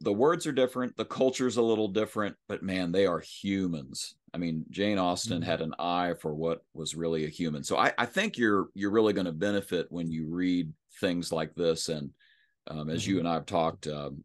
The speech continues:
Speaker 1: I'm, I'm more and more convinced that, uh, you know, we, we need to be doing more of that. So, um, so, uh, you know, I guess be warned,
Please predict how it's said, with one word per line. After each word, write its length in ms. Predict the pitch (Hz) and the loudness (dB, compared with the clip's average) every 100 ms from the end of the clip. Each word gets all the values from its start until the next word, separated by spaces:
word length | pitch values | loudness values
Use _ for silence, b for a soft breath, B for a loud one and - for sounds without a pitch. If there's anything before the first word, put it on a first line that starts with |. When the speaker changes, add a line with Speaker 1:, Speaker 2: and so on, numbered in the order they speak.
| - | -6
Speaker 1:
I'm, 240 | 85 82 - | -4 -4 -4
I'm 160 | 87 87 | -4 0
more 140 | 87 | 0
and 80 | 85 | 0
more 160 | 85 82 | 0 -2
convinced 520 | 85 78 87 80 - | -2 -2 -2 -4 -6
that, 180 | 76 - - | -8 -8 -16
uh, 240 | 76 65 - _ _ - | -14 -14 -16 _ _ -16
you 100 | 73 | -10
know, 60 | |
we, 240 | 76 87 - | -4 -4 -4
we 140 | 82 | -4
need 180 | 85 82 | -2 -2
to 60 | 76 | -4
be 140 | 76 | -6
doing 440 | 76 76 80 78 76 | -8 -6 -4 -4 -6
more 240 | 78 80 - | -6 -6 -6
of 200 | 76 71 | -8 -8
that. 360 | 71 62 57 - _ | -10 -10 -12 -18 _
So, 420 | - - 76 69 _ _ _ _ _ _ _ | -6 -4 -4 -6 _ _ _ _ _ _ _
um, 460 | 82 78 69 69 - _ _ _ _ _ | -10 -8 -8 -10 -14 _ _ _ _ _
so, 460 | - 80 78 73 71 | -6 -2 0 -2 -2
uh, 300 | 65 65 50 | -2 -4 -4
you 140 | 82 | -6
know, 280 | 78 73 71 _ _ _ _ _ _ - | -4 -4 -6 _ _ _ _ _ _ -14
I 80 | 82 | -2
guess 340 | 92 90 - - _ _ _ _ _ _ _ _ _ - | 0 0 -6 -10 _ _ _ _ _ _ _ _ _ -2
be 140 | 110 | 2
warned, 440 | 110 107 87 82 | 4 4 2 0